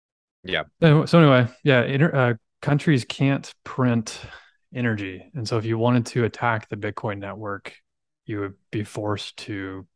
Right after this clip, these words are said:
Speaker 2: burn a bunch of energy. If you wanna attack the,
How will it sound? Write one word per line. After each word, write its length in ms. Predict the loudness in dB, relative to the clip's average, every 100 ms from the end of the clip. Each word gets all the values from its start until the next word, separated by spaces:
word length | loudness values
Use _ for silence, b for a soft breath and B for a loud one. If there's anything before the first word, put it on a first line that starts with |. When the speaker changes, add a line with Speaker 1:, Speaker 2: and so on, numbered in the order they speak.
| _
Speaker 2:
burn 160 | -4 -4
a 40 |
bunch 200 | -4 -8
of 80 | -10
energy. 460 | -14 -16 -16 -18 -20 _ _ _ _ _ _ _ _ -8
If 80 |
you 120 | -2 2
wanna 240 | 4 4
attack 500 | 2 -2 -2 -2 -6 _
the, 440 | -8 -6 -8 -10